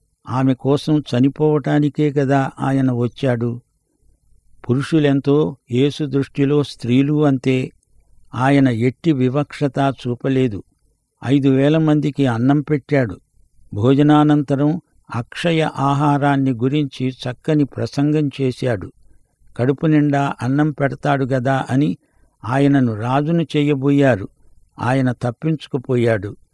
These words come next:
"నేను లోకానికి వెలుగును" అన్నాడు ప్రభువు. "నేనే మార్గమును, సత్యమును, జీవమును" అన్నాడు. తూర్పు దేశాలకు ఇది ఎంతో గొప్ప సందేశం.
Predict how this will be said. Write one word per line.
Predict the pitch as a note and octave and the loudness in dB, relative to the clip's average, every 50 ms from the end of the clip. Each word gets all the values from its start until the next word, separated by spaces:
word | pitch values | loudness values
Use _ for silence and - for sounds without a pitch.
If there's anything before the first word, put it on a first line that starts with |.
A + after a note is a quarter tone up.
| _ _ _ - - _ _ A2+ | _ _ _ -20 -20 _ _ -2
"నేను | A#2+ C3+ C#3+ C#3 C3 A#2 | 0 2 4 4 2 2
లోకానికి | A2 A2+ C3 C#3 C3+ - D#3 D#3 D#3+ D#3+ D#3+ D#3+ - - C#3 | 0 0 0 0 0 0 0 2 2 2 0 -2 -2 -4 -4
వెలుగును" | A2+ G#2+ B2 C3+ D3 D#3 D#3 D#3+ D#3 D3+ D3+ D#3+ F3 A3 - | -2 0 0 0 0 0 0 0 2 2 2 0 0 -2 -2
అన్నాడు | C3+ C3+ C#3+ C3+ C3+ C3+ C3+ C#3+ D#3+ | 0 0 2 2 2 2 0 -2 -4
ప్రభువు. | - - - C3 A#2+ A2 A#2+ B2 G#2+ G2+ G#2+ - - - - - - _ _ _ _ _ - - _ - | -6 -4 -4 -4 -4 -2 -4 -4 -4 -4 -8 -12 -16 -20 -20 -20 -20 _ _ _ _ _ -20 -20 _ -8
"నేనే | G2 G#2+ A#2 C3 C#3 C#3 C#3+ D3 D#3 D#3+ E3+ | -4 -2 2 2 4 4 4 4 4 2 2
మార్గమును, | E3 C#3+ B2 A#2+ B2 D3 D3+ C#3+ C3+ D#3 D#3 D#3+ D#3+ D#3+ D#3 D#3+ E3 E3+ | 0 -2 -2 -2 -2 -2 -2 0 0 2 2 4 2 2 2 2 2 0
సత్యమును, | D#3 - - C#3 B2+ - - - E3+ E3 D#3+ D#3+ D#3 D#3 D#3+ D#3+ E3 D#3 | -2 -2 -2 -2 -2 -4 -2 -2 0 2 2 2 2 2 2 2 0 -2
జీవమును" | A#2+ G#2+ A#2 C#3+ D3+ D3+ D#3 D3+ D3+ D3+ D3+ D3+ D#3 D#3+ - - C3 | -4 -4 -4 -2 0 2 2 2 2 2 2 2 0 -2 -2 -4 -2
అన్నాడు. | C3+ C#3 C3+ C3 B2 A2 G#2 A2+ A2 - _ _ _ _ _ _ _ _ _ _ _ _ _ - | 0 0 0 0 0 -2 -4 -8 -10 -14 _ _ _ _ _ _ _ _ _ _ _ _ _ -2
తూర్పు | A#2 B2+ C#3 C3 - D#3+ D#3 | 0 0 0 0 -2 -2 0
దేశాలకు | C#3 C#3+ D3 D3 - - D#3+ D3 C#3+ C3+ B2+ A2+ - B2 B2+ B2+ | 2 2 2 2 0 0 0 0 2 0 0 -2 -2 -4 -4 -4
ఇది | A#2+ B2 A#2+ B2+ | -4 -2 -2 -2
ఎంతో | A#2 B2 B2 C3+ C#3 - - C#3+ D3 D3 D3+ C3+ A2+ A#2+ | -2 0 0 -2 -2 -2 -2 -2 0 0 0 -2 -2 -4
గొప్ప | B2 A#2+ - - D#3 | -6 -6 -6 -8 -8
సందేశం. | C#3+ - - C3+ B2+ C3 C3 C#3 D3 C#3 - - C3+ G#2+ | -8 -6 -4 -4 -2 0 0 0 -2 -2 -4 -6 -6 -6